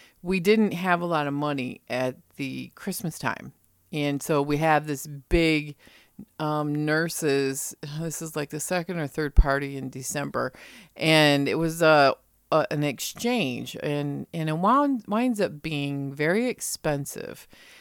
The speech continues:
And people are buying gifts that go well over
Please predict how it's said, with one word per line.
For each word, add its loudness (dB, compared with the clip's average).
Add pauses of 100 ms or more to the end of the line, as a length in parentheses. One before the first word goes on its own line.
(120)
And 2
people 0
are 2
buying -2
gifts 0
that -2
go -2
well 4
over -4